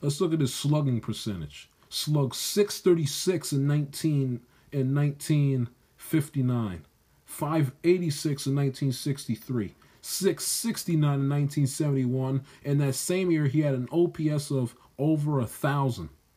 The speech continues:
one point zero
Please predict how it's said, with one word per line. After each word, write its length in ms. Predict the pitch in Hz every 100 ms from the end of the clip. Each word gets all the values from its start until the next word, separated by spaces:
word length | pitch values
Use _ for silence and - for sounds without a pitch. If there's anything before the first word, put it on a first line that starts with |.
| _ _ _ _ _ _ _ _ _ _ _
one 340 | 113 139 165 151
point 360 | - 160 139
zero 560 | 120 135 147 143 135